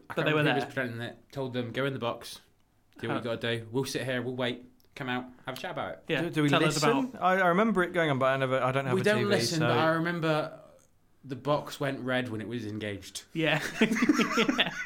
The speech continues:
Speaker 1: And then they came out and had a really awkward chat, and it was like, "So, um, how was that for you? How, how was the
Speaker 2: Wow.
Speaker 1: cunnilingus? Was that, was that good?
Speaker 2: Yeah, it would have been fine if
Speaker 1: Did you come?" It was
Speaker 2: Yeah.
Speaker 1: really odd.
Speaker 2: But the, the, the whole box thing and the fact that all these audience members are watching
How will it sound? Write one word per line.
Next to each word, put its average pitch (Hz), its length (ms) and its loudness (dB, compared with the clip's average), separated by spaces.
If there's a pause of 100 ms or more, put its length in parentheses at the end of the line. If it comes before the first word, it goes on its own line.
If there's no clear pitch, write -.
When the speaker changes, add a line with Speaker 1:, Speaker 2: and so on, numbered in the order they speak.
(400)
Speaker 1:
And 202 100 2
then 220 100 4
they 220 80 4
came 220 220 4
out 180 120 6
and 175 100 4
had 170 120 4
a 160 40 2
really 160 240 4
awkward 160 280 2
chat, 180 160 2
and 139 80 0
it 135 40 -2
was 143 80 -4
like, 143 140 -2 (240)
"So, 208 320 0 (300)
um, 180 240 -4
how - 160 0
was 220 240 2
that - 180 -2
for - 100 -8
you? 131 340 -6 (340)
How, 247 220 -2
how - 180 -8
was 330 160 2
the - 80 0
Speaker 2:
Wow. - 60 -2
Speaker 1:
cunnilingus? 165 520 2
Was 175 120 -4
that, 214 220 -4
was 190 120 -10
that 160 140 -12
good? 226 260 0 (120)
Speaker 2:
Yeah, - 120 -8
it 196 60 -8
would 190 80 -8
have - 60 -10
been 165 120 -4
fine 170 280 -2
if 160 180 -6
Speaker 1:
Did 180 180 0
you 160 40 -8
come?" 214 460 0 (420)
It 185 100 -4
was 208 100 2
Speaker 2:
Yeah. 208 140 2
Speaker 1:
really 185 320 4
odd. 127 440 2 (580)
Speaker 2:
But 127 200 -8
the, 147 80 -14
the, 135 280 -18 (120)
the 156 100 -8
whole 180 160 2
box - 380 0
thing 120 240 -4
and 123 140 -4
the 123 40 -6
fact 143 280 -4
that 143 100 -4
all 139 160 -2
these 127 200 -4
audience 127 300 -4
members 113 320 -6
are 101 60 -4
watching 101 440 -6